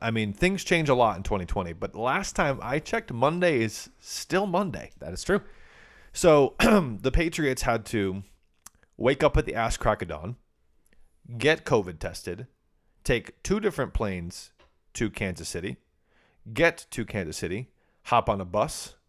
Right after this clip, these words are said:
Speaker 1: go to a hotel room for a couple minutes, go to their team meetings, get back on a bus, go play a game at Arrowhead Stadium, and then they had to get covid tested again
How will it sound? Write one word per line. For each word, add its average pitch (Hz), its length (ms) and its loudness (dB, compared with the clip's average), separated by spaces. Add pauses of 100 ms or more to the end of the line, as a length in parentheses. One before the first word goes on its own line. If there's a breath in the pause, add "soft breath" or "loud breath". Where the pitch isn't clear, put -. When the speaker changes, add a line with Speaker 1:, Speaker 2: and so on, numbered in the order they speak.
Speaker 1:
go 139 160 4
to 170 80 2
a 156 60 2
hotel 110 400 2
room 95 160 -4
for 95 140 -6
a 92 40 -6
couple 90 220 -4
minutes, 92 480 -6 (560 soft breath)
go 139 180 6
to 185 100 2
their 110 180 2
team 98 320 -2
meetings, 95 480 -6 (280 soft breath)
get 113 240 0
back 117 280 -2
on 131 80 2
a 104 60 -2
bus, 90 460 -6 (460 loud breath)
go 120 440 8
play 160 360 4
a 165 40 4
game 101 340 -2
at 98 160 -4
Arrowhead 95 400 0
Stadium, 90 560 -4 (420 loud breath)
and 127 140 -2
then 120 380 0
they 117 120 0
had 135 140 -2
to 131 60 -4
get 117 200 -6
covid 120 320 -2
tested 113 420 0
again 127 720 -2